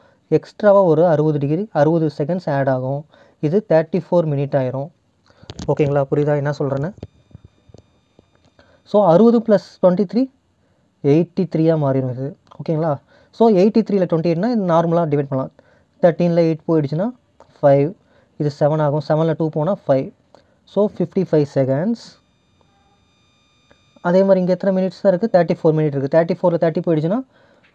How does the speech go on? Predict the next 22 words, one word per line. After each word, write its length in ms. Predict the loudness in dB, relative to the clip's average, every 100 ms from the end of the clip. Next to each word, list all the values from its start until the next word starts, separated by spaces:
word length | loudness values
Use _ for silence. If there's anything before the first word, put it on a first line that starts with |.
| _
ஃபோர் 240 | 0 2 2
மினிட்ஸ். 420 | -2 -6 -8 -20 _ _ _ _ -2
எயிட்டில் 300 | -2 0 -2
த்ரீ 200 | -2 -2
போயிட்டா 400 | -2 -2 -2 -6 _
ஃபைவ் 340 | -4 -2 0
டிகிரி. 280 | -2 -6 -10 -16 _ _ -20 -20 _ _ _ -6
அவ்வளோதான். 340 | -4 -6 -14 _ _ _ _ -2
So, 140 | 0
இப்படி 260 | 0 0 -2
தான் 220 | -2 -6 _ -6
அடிஷன், 400 | -6 -6 -6 -8
சப்ட்ராக்ஷன் 640 | -6 -6 -2 -2 -2 -6 -6 _ _ _ -4
டிகிரிஸில் 460 | -2 0 0 -2
நம்ம 180 | -6 -4
பண்ணணும். 360 | -6 -6 -6 -8 -12 _ _ -4
As 240 | -2 -2 -6
it 140 | -8 -4
is 180 | -4 -6 -8
in, 120 | -8 -8 _ _ _ _ _ _ -10
அஹ், 200 | -6 -4
நம்ம 260 | -4 -6